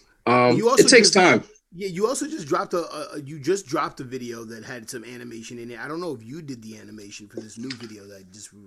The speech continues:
Speaker 1: was released.
Speaker 2: Right. So
Speaker 1: You
Speaker 2: I, I
Speaker 1: wanna
Speaker 2: dropped
Speaker 1: speak about
Speaker 2: two.
Speaker 1: that? 'Cause it's, it's
Speaker 2: Sure.
Speaker 1: crazy what I
Speaker 2: Yeah,
Speaker 1: saw.
Speaker 2: I dropped two music videos. One, I just dropped one today. Um, I dropped Swimming in the Bay.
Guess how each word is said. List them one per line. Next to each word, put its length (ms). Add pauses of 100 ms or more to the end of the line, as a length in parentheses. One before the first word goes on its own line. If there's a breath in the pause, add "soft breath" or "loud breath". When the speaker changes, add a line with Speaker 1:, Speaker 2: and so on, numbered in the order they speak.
(160)
Speaker 1:
was 160
released. 340
Speaker 2:
Right. 260 (180)
So 160
Speaker 1:
You 60
Speaker 2:
I, 40
I 60
Speaker 1:
wanna 140
Speaker 2:
dropped 320
Speaker 1:
speak 140
about 80
Speaker 2:
two. 80
Speaker 1:
that? 160
'Cause 180
it's, 160
it's 240
Speaker 2:
Sure. 260
Speaker 1:
crazy 180 (320)
what 140
I 180
Speaker 2:
Yeah, 240
Speaker 1:
saw. 100
Speaker 2:
I 60
dropped 320 (680)
two 260
music 300
videos. 360
One, 200
I 100
just 220
dropped 220
one 180
today. 460
Um, 320
I 60
dropped 300
Swimming 260
in 80
the 80
Bay. 400